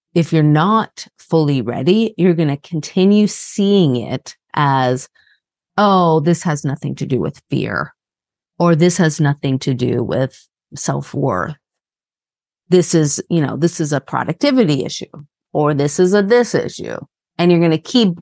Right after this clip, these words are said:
going and trying to put Band-Aids on this gaping wound when that's not the path that's going to heal and release this pattern.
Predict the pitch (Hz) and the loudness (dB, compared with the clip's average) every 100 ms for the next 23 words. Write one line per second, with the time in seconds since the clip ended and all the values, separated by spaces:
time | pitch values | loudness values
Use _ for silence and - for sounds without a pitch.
0 | - 185 208 226 185 156 - 170 170 160 | 0 2 4 4 2 0 -2 -4 -2 -2
1 | 160 165 156 - 165 131 135 _ 175 185 | -4 -6 -6 -4 -6 -6 -12 _ 0 2
2 | 240 285 233 151 78 196 107 - - - | 2 2 2 0 -4 -6 -8 -12 -18 -20
3 | - - - _ 175 170 170 165 165 - | -20 -20 -20 _ -2 2 2 4 2 0
4 | - 165 135 156 185 - 151 139 131 135 | -6 -6 0 2 2 2 0 0 -2 -2
5 | 143 247 247 120 95 87 123 - _ _ | 2 2 2 0 -4 -8 -10 -10 _ _
6 | _ _ _ 147 170 165 156 143 - _ | _ _ _ 0 2 2 2 0 -4 _
7 | _ _ _ _ _ _ 208 175 170 - | _ _ _ _ _ _ -6 -2 -2 0
8 | 175 180 202 - 143 - - - 147 151 | 0 2 0 -2 -8 -8 -10 -4 0 0
9 | 147 - - _ _ 151 151 147 - 147 | -2 -8 -18 _ _ -6 -6 -6 -6 -4
10 | 143 139 143 - 135 120 - - _ _ | -2 -2 -4 -6 -8 -6 -10 -14 _ _
11 | - - 196 180 135 110 - 147 147 139 | -20 -4 2 2 2 -4 -8 -4 -2 0
12 | 143 151 151 143 - 123 - - 117 131 | 0 2 0 0 -4 -8 -8 -10 -8 -8
13 | 64 - | -10 -16